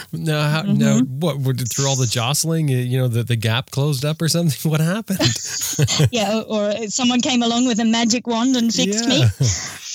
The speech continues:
Speaker 2: Mm, so one of the problems is that the, uh, when you have a C T scan, they sort of put you in, like, a little canoe. If you've ever been in one, it's sort of, like, it's like a foam canoe to get you into the,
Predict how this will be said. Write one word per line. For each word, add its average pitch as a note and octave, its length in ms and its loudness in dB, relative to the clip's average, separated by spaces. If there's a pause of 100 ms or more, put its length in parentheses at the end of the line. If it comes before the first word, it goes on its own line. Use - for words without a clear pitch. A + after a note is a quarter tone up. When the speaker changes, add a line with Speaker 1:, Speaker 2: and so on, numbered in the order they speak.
(880)
Speaker 2:
Mm, B3+ 420 0
so C#4 200 0
one D#4 200 0
of F4+ 140 0
the C4+ 260 -2
problems A#3 500 0
is A3 240 2
that G#3 200 -2 (160)
the, G#3 300 0
uh, F#3+ 280 0
when A#3+ 180 2
you A#3 80 4
have G#3+ 180 -2
a F#3+ 80 -2
C G3+ 280 -2
T A3 220 2
scan, D#3+ 500 -2
they A3 100 0
sort - 180 2
of G3+ 100 -6
put - 220 -4
you G#2 120 0
in, F#3+ 240 2
like, F#3 160 -4
a G3 60 0
little F#3+ 280 0 (100)
canoe. G3 460 2
If - 160 -4
you've A#3 120 -2
ever G#3 160 2
been F3 280 2
in F3+ 140 2
one, D#3+ 240 2
it's - 140 -4
sort - 180 2
of, E3+ 100 0 (600)
like, - 140 -20
it's - 160 -8
like - 120 -4
a F#3+ 60 -8
foam F#3+ 480 2
canoe F#3 560 0
to - 120 -2
get F3 240 -4
you E3+ 160 -2
into E3 300 -4
the, F3 180 -2